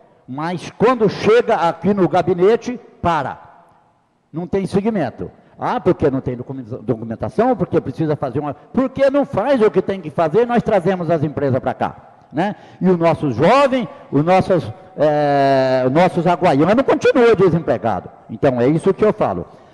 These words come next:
Agora, uma outra coisa que eu queria dizer, não sei se vocês perceberam,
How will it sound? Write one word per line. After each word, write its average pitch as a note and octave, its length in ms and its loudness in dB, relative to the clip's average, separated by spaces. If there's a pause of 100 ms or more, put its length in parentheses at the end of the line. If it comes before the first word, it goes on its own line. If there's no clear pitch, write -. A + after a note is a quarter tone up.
(140)
Agora, F3+ 440 -2
uma G#3+ 220 -2
outra A3+ 380 4
coisa F#3+ 380 4
que - 80 0
eu E3 80 4
queria D3 340 4
dizer, B2+ 360 2 (2750)
não - 80 -14
sei G#3 140 4
se F#3 100 2
vocês E3+ 380 2
perceberam, C3 580 -4